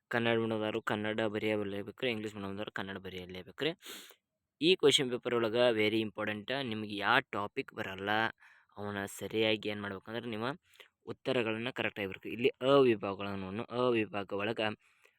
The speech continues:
ಪ್ರತಿಯೊಂದು ಎಂ ಸಿ ಕ್ಯೂಸ್ ಬರ್ತಾವ್ರಿ. ಇಲ್ಲಿ, ಆ, ಹತ್ತಂತರೂ ಎಂ ಸಿ ಕ್ಯೂಸ್ ಬಂದೇ ಬರ್ತಾವ. ನೀವೇನ್ ಮಾಡ್ಬೇಕು, ಹತ್ತು ಕರೆಕ್ಟಾಗಿ ಬರ್ತಿದ್ವು ಅಂದ್ರೆ ಹತ್ತು ಸ್ಟಾರ್ಟಿಂಗ್ ಬರೀರಿ, ಬರ್ಲಿಕ್ಕಾದ್ರೆ ಲಾಸ್ಟಿಗೆ ಬರೀಕ್ರಿ ರೀ.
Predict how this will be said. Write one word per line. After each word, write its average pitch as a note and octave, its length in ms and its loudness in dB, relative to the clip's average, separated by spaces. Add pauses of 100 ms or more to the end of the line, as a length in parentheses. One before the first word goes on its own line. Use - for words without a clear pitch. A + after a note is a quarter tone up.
(140)
ಪ್ರತಿಯೊಂದು E3+ 540 4
ಎಂ B2+ 220 4
ಸಿ - 140 -18
ಕ್ಯೂಸ್ D3 300 -6
ಬರ್ತಾವ್ರಿ. A2+ 400 -2
ಇಲ್ಲಿ, B2 200 4
ಆ, G#2+ 340 -4
ಹತ್ತಂತರೂ C3 760 -4
ಎಂ A2+ 200 0
ಸಿ - 160 -16
ಕ್ಯೂಸ್ - 200 -18
ಬಂದೇ A2 240 -4
ಬರ್ತಾವ. A2+ 360 -2 (500)
ನೀವೇನ್ D#3 280 6
ಮಾಡ್ಬೇಕು, C#3+ 380 0 (200)
ಹತ್ತು - 480 -6
ಕರೆಕ್ಟಾಗಿ B2+ 480 4
ಬರ್ತಿದ್ವು C3 520 2
ಅಂದ್ರೆ C#3+ 160 4
ಹತ್ತು C3+ 480 -2
ಸ್ಟಾರ್ಟಿಂಗ್ B2+ 480 -2
ಬರೀರಿ, A2+ 360 2 (320)
ಬರ್ಲಿಕ್ಕಾದ್ರೆ G#2+ 460 -2
ಲಾಸ್ಟಿಗೆ G2+ 340 -4
ಬರೀಕ್ರಿ G2+ 340 -4
ರೀ. D#3 140 0